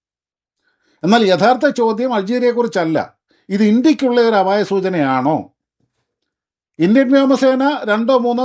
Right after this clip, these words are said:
സ്ക്വാഡ്രൺ സുഖോയ് ഫിഫ്റ്റി സെവൻ വിമാനങ്ങൾ വാങ്ങാൻ ആലോചിക്കുന്നതായിട്ട് റിപ്പോർട്ടുകൾ വരുന്നുണ്ട്. ചൈനയുടെ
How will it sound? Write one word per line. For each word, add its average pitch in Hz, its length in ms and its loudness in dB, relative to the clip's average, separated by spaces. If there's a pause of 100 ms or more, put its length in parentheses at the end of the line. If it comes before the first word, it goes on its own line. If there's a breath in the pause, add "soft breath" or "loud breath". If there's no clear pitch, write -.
സ്ക്വാഡ്രൺ 220 500 -4
സുഖോയ് 220 360 0
ഫിഫ്റ്റി 202 300 -2
സെവൻ 220 240 0
വിമാനങ്ങൾ 202 420 -2 (120)
വാങ്ങാൻ 185 300 -2 (100)
ആലോചിക്കുന്നതായിട്ട് 190 840 0 (100)
റിപ്പോർട്ടുകൾ 240 520 0
വരുന്നുണ്ട്. 143 380 -4 (1300)
ചൈനയുടെ 247 440 2